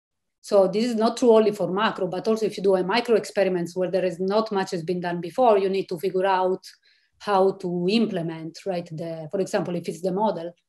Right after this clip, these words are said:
the model. And that's where the beauty, I think, of experiments, which many people, um, who do not do experiments, uh, kind of tend to discount, is exactly how you bring, uh, uh, if it's a model, to life,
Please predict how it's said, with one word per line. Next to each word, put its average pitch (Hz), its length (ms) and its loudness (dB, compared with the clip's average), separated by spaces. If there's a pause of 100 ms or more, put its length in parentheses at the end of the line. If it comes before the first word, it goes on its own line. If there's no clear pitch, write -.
(280)
the 175 80 -4
model. 175 380 -4 (260)
And 214 140 4
that's 294 160 6
where 277 160 6
the 220 160 4
beauty, 220 760 0
I 185 80 -6
think, 208 240 -2
of 185 120 2
experiments, 196 640 0
which 180 200 -6
many 196 200 0
people, 190 460 -4 (180)
um, 165 520 -14 (720)
who 190 100 0
do 202 100 0
not 226 300 4
do 208 140 6
experiments, 190 840 0 (460)
uh, 175 300 -8
kind 202 300 0
of 175 140 -2
tend 202 220 0
to 190 80 -6
discount, 190 720 -2 (400)
is 196 140 0
exactly 220 500 4
how 220 260 4
you 208 160 2
bring, 208 540 0
uh, 180 160 0 (180)
uh, 170 540 -8
if - 80 -16
it's - 160 -6
a 208 80 -2
model, 220 540 2
to 202 60 0
life, 165 580 -4